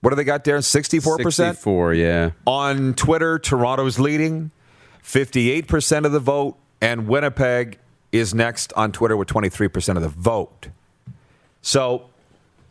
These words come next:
Speaker 1: let's face off now on which team in Canada is Canada's team, Canada's favorite to end the drought since nineteen ninety-three.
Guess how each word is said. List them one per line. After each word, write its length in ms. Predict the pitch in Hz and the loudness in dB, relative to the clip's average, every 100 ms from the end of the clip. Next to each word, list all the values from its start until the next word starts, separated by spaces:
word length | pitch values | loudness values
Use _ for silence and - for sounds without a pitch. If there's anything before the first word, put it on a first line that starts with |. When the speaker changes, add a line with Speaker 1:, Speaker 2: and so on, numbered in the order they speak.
| _ _ _ _ _ _ _ _ _ | _ _ _ _ _ _ _ _ _
Speaker 1:
let's 240 | 110 123 - | -2 -2 0
face 320 | 139 135 - | 0 2 0
off 240 | 123 117 | 0 -2
now 400 | 127 135 113 113 - | -2 -2 0 -2 0
on 240 | 123 131 | -2 0
which 400 | 123 147 - - - - | 0 0 -4 -6 -6 -2
team 460 | 185 208 156 160 | 0 2 0 0
in 160 | 147 135 | 0 0
Canada 540 | 180 202 151 135 165 160 | -2 0 0 0 0 0
is 320 | 160 160 151 | 0 0 -2
Canada's 500 | - 147 165 170 - | -2 0 0 -2 0
team, 520 | 175 226 196 160 110 - - | 0 2 2 0 -2 -8 -4
Canada's 440 | 139 147 156 139 | -2 0 0 0
favorite 340 | - 185 170 135 | 0 0 0 0
to 100 | 113 | 0
end 200 | 139 151 | 2 0
the 80 | 127 | 0
drought 280 | 160 185 | 0 -2
since 220 | - 120 127 | -2 -2 0
nineteen 320 | 131 143 143 | 0 0 0
ninety-three. 640 | 143 151 - 202 185 | 0 -2 0 0 2